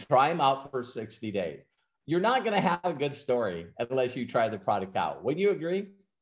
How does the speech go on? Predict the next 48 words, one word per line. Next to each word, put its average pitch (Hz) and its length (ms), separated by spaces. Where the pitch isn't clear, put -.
There's 156 220
nothing 226 400
I 196 160
can 196 200
do 202 220
to 143 120
tell 202 280
you 170 100
about 151 280
the 160 80
product. 180 440
I 185 80
can 185 180
spend 185 260
hours 214 340
talking 131 220
about 110 180
the 110 60
products. - 320
I 131 80
can 151 160
put 202 180
doctors 220 480
on 123 180
here. 110 240
I 139 80
can 180 160
do 226 120
everything. 185 540
And 160 100
you're 185 120
gonna 175 160
say, 143 200
"Well, 175 400
you 165 60
know 160 100
what? 160 300
I 131 100
need 127 200
to 117 80
try 98 260
this 95 140
product 78 340
with 160 140
the 156 80
sixty-day 139 480
money-back 104 580
guarantee." 92 560